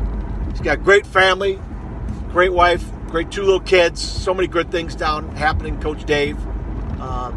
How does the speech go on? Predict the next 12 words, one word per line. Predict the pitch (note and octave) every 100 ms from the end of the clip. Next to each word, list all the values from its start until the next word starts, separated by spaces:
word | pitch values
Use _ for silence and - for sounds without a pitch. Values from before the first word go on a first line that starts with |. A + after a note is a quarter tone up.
| -
love | D#3 E3+
that | D#3 D3+
man, | D3+ D3 D3 D3
and | B2+ C3
just, | C3+ -
he's | C#3+
been | - C#3
a |
big | C3 D3
supporter | - D3 D3 D3+ C#3+
of | C#3
mine. | C3+ C3+ C3+